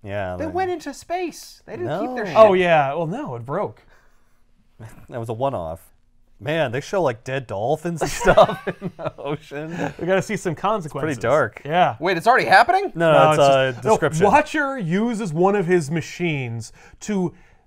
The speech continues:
Speaker 3: pictorially demonstrate what he is describing to them.
Speaker 1: Mm.
Speaker 3: To really drive it home.
Speaker 1: Yeah.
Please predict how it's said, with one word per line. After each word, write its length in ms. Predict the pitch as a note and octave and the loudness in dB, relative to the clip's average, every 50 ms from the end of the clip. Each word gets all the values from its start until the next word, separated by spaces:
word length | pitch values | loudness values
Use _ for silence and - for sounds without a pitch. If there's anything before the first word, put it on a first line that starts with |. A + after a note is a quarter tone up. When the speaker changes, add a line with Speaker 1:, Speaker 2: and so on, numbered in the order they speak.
| _ _ _ _ _ - - _ - | _ _ _ _ _ -20 -20 _ -10
Speaker 3:
pictorially 760 | - A#3 A#3+ - - - - D4+ B3+ C4 C#4 C4+ C#4 C#4 C4+ A#3+ | -8 -8 -8 -8 -10 -8 -2 0 2 2 2 2 0 -2 -4 -4
demonstrate 640 | E3+ D3 G3+ G3+ G#3 G#3 F#3+ - - F3+ E3 D#3+ | -2 -2 -2 -2 -2 -4 -6 -6 -4 -4 -4 -4
what 140 | - D3 D#3 C#3 | -4 -6 -8 -8
he 220 | - F#3 F#3 F3+ | -8 -6 -2 -2
is 180 | F3 D3+ B2+ A#2 | -2 -2 -4 -6
describing 960 | B2 D#3+ D3 - - - - F3+ F#3 F#3 F#3 F3+ F3 D3+ D#3 D#3 D3+ D3 | -8 -8 -8 -10 -10 -6 0 4 6 8 8 8 6 4 0 0 -2 -4
to 300 | C#3+ - - G3 G3 F3+ | -6 -6 -4 -2 -2 -2
them. 280 | C#3+ C3 B2+ G#2 E2 C2 | -2 -4 -8 -12 -12 -14
Speaker 1:
Mm. 440 | - A2+ A#2 A2+ G#2+ G#2 G2 F2+ D#2+ C#2+ C2 _ _ _ _ _ _ _ _ - | -12 -10 -10 -10 -10 -12 -12 -14 -16 -18 -20 _ _ _ _ _ _ _ _ -12
Speaker 3:
To 80 | - A#3+ | -8 -6
really 120 | B3+ A#3 | -4 -4
drive 380 | D#3 B2+ D3 F3 F#3 F#3 F#3 E3 | -4 2 6 8 8 8 8 6
it 60 | E3+ | 2
home. 380 | C#3+ D3 E3 E3+ C#3+ A#2+ F#2+ - - | -2 -2 -2 -2 -2 -4 -8 -12 -12
Speaker 1:
Yeah. 340 | B2 A2+ G#2 G2 E2 D#2 D#2+ | -10 -6 -6 -6 -6 -8 -10